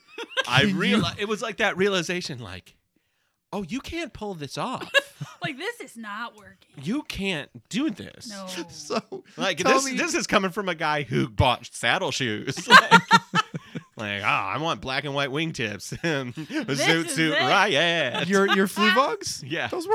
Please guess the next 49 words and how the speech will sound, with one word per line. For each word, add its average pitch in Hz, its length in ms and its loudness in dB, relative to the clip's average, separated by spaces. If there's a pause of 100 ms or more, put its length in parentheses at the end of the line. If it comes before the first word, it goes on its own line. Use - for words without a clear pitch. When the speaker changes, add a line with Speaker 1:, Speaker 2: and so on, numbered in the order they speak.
Speaker 1:
awesome. 403 360 -2
Speaker 2:
They 269 60 0
were 349 120 0
great, 392 340 0 (240)
but, 214 140 -6
like, 170 480 0
Speaker 3:
I 294 100 -6
believe 302 400 -6
it. 208 140 -16 (320)
Speaker 2:
I 139 80 -4
never 220 260 0
really 208 600 -2
pulled 151 340 0
them 151 160 -4
<laughs> 120 140 -2
off. - 320 -6
Speaker 1:
You 220 160 0
Speaker 3:
Close 311 100 -4
up. - 80 4
Speaker 1:
absolutely 240 1000 0
Speaker 2:
Oh, - 20 -18
Speaker 1:
did. 131 300 -2
Speaker 2:
you - 60 -10
Speaker 1:
Those 240 160 -4
Speaker 2:
t- 311 40 -8
Speaker 1:
shoes 277 340 -6
were 320 140 -8
great. 392 540 -6
Speaker 2:
They - 100 -12
were 110 80 -12
great 107 220 -14
shoes. - 320 -16 (100)
That's - 220 -18
very - 160 -18
Speaker 1:
I 208 140 4
Speaker 2:
true. 214 100 -6
Speaker 1:
wanted 214 480 -2
a 139 80 0
pair 123 360 -2
of 117 180 -8
those. 98 680 -10 (720)
Speaker 3:
You 285 140 -12
were 330 100 -12
inspiring 311 760 -8
people, 220 320 -14
and 226 100 -10
you 233 120 -10
didn't 392 260 -12
even 233 220 -8